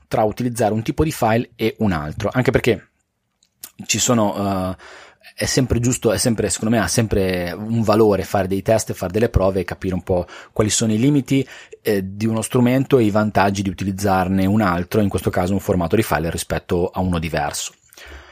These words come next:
Vado brevissimo su questo, anche perché ti rimando all'articolo che ho scritto, perché forse veramente vale, vale di più la pena leggere i risultati di questi test rispetto a, a parlarne.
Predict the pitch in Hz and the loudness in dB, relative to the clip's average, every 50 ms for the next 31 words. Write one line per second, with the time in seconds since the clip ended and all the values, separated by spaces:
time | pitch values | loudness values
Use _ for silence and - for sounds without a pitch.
0 | - _ _ _ _ _ _ _ _ _ _ _ - 117 110 135 160 165 180 - | -20 _ _ _ _ _ _ _ _ _ _ _ -10 -4 -4 -2 0 0 -2 -2
1 | 120 127 120 143 147 135 131 143 123 - - - - 117 127 151 160 135 - - | -2 -4 -2 0 0 0 0 -2 -6 -6 -6 -4 -4 -2 -2 -2 -4 -6 -8 -8
2 | - 117 - 120 113 107 - - - 160 190 196 - _ _ _ _ _ _ _ | -6 -2 0 2 2 2 0 0 0 0 0 0 -4 _ _ _ _ _ _ _
3 | _ _ - - - _ - - 123 123 - 113 98 113 107 - 113 101 - - | _ _ -20 -20 -20 _ -6 -4 -2 -2 -2 0 0 -2 -2 0 -2 -4 -2 -2
4 | 117 110 113 113 117 123 127 117 120 117 - - - 104 104 101 98 95 98 98 | 0 0 2 2 2 2 4 4 4 4 4 2 -2 -2 0 0 2 0 0 -2
5 | - - - 127 113 - 127 117 110 101 - - 101 95 - - - 123 131 127 | -2 -4 -6 -6 -4 0 2 4 4 4 2 0 -2 -2 -2 -2 -2 -2 -2 0
6 | - - 127 117 - - 107 101 - - 101 - - 107 104 - - 101 87 92 | 2 2 0 2 0 0 -2 -2 0 0 -4 -2 0 0 0 0 -2 -4 -2 0
7 | 95 95 98 98 - - 92 92 - 101 107 104 107 98 - - - 104 110 104 | 0 0 0 0 0 0 0 0 0 2 2 2 2 2 -2 -4 -4 -2 0 0
8 | 107 98 - - 110 101 90 - 107 101 98 98 104 101 98 92 101 95 95 92 | 0 -2 -2 0 0 0 0 0 0 0 2 4 2 2 2 2 0 0 0 0
9 | 95 - 101 101 98 95 92 98 92 98 95 90 - 101 92 92 90 92 - 98 | -2 -2 -2 -2 0 0 0 -2 -2 -4 -4 0 0 0 0 0 -2 -2 -2 -2
10 | 87 - - - 104 104 110 - - - 95 87 - - 98 87 - - 101 98 | -2 -4 -2 0 2 2 2 2 2 -2 -2 -2 -2 -2 -4 -2 0 2 0 0
11 | - - - 82 82 - - - - - - 98 92 95 95 87 80 78 78 85 | 0 0 0 0 0 0 -4 -8 -8 -2 0 2 2 4 4 2 2 0 -2 -2
12 | 104 127 | -2 -4